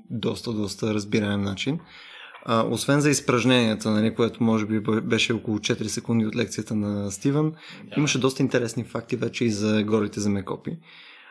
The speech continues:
Speaker 1: А, едно от по-интересните неща, които, примерно, на мен ми беше любопитно, то мисля, че бяхме засегнали част от тая тема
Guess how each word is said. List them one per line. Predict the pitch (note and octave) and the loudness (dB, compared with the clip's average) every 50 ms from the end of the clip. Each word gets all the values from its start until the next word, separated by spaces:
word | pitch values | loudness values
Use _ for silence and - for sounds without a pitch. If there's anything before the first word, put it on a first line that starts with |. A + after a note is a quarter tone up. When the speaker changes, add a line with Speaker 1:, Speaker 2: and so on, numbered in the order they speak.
| - _ - | -20 _ -10
Speaker 1:
А, | - - G#2 G#2+ G#2+ G#2+ G#2+ G#2 G#2 G#2 - - - - | -4 -2 0 0 2 2 0 0 0 -2 -4 -4 -6 -6
едно | - A#2+ A#2+ C3+ | -2 0 2 2
от | C#3 C#3 - - _ - | 0 -2 -8 -14 _ 0
по-интересните | - C3+ C3+ C3 C3 C3+ B2 C3 B2+ C#3 C3 - B2 | 2 2 2 2 2 2 2 2 0 -2 -4 -2 0
неща, | A2+ G#2+ - - A#2+ | 0 0 0 -2 -2
които, | - C3 - - - - - - - | -2 -2 -4 -4 -6 -20 -18 -10 -6
примерно, | B2+ A#2 A#2 | -4 -2 0
на | G#2+ G2+ | 0 0
мен | G#2+ B2 B2 | 2 2 2
ми | A#2 | 2
беше | G#2 G2+ - - A#2 | 2 0 -2 -2 -2
любопитно, | G#2+ F#2+ F#2 G2 A2+ G#2+ - A#2 B2 C#3 C#3+ - - - - | -2 -2 -2 -4 -4 -2 -2 -2 -4 -4 -8 -16 -16 -8 -2
то | A#2 | 0
мисля, | A#2+ A#2+ A#2+ - | 0 0 0 -2
че | - | -4
бяхме | A#2 A#2 - - A#2 | -4 -4 -2 -2 -4
засегнали | G#2 - - B2 A#2+ A#2+ A2+ G#2+ G#2 G2+ G2 F#2 | -4 -2 -2 -2 0 2 2 4 2 2 0 0
част | - G#2+ G#2+ - - | 0 0 0 -2 -2
от | - | 0
тая | - A2+ G#2+ - | 0 0 0 0
тема | - A2+ A2 G#2+ G#2+ | 0 0 0 0 0